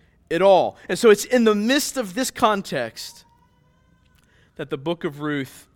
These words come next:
takes place. Let's read the beginning of chapter one. We'll read all of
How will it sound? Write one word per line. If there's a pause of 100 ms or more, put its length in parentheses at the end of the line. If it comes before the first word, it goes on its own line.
takes
place.
Let's
read
the
beginning (380)
of
chapter
one.
We'll
read
all
of